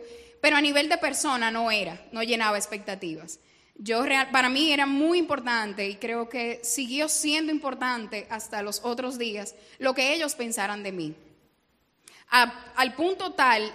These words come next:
de que yo no tenía la valentía de reconocer ni de aceptar mis propias decisiones, lo que me llevó realmente a, a compararme mucho con las amigas, con las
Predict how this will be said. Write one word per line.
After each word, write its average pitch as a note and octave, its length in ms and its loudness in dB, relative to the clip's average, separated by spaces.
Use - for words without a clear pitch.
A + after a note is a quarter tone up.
de B3 100 0
que C4 120 2
yo C4+ 100 -2
no E4+ 120 0
tenía E4+ 300 0
la D4+ 100 2
valentía C4 580 0
de A3+ 80 0
reconocer A#3+ 1080 0
ni D4+ 380 4
de C#4 80 4
aceptar C4 460 0
mis B3 160 -4
propias A#3+ 400 -2
decisiones, G#3 880 -4
lo C4 180 6
que C#4 100 4
me C4+ 180 2
llevó C4+ 440 4
realmente D4 880 0
a, G#3+ 680 0
a C4+ 120 4
compararme C#4+ 540 2
mucho D4+ 420 0
con A#3+ 240 -2
las A#3+ 400 0
amigas, B3 580 -2
con A#3+ 120 -6
las A#3 180 -4